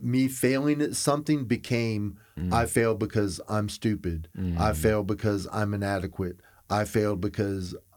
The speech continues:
Speaker 1: I'm not bright enough, uh, to succeed." And, and, and when you start to see yourself in that light,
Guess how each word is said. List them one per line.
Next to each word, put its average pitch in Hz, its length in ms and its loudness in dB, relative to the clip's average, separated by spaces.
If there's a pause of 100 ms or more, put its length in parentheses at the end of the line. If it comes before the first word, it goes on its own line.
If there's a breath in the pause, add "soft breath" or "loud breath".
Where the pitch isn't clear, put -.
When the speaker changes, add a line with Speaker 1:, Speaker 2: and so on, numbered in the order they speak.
(120)
Speaker 1:
I'm 104 180 -2
not 98 340 -4
bright 107 380 2
enough, 90 420 -4 (380 soft breath)
uh, 92 340 0 (120)
to 120 140 0
succeed." 101 720 -4 (400 soft breath)
And, 110 440 -2
and, 117 140 0
and 113 340 -2
when 110 140 -2
you 117 100 -2
start 123 340 0
to 110 120 -2
see 151 280 -2
yourself 120 600 0
in 104 100 -2
that 95 240 -4
light, 107 500 0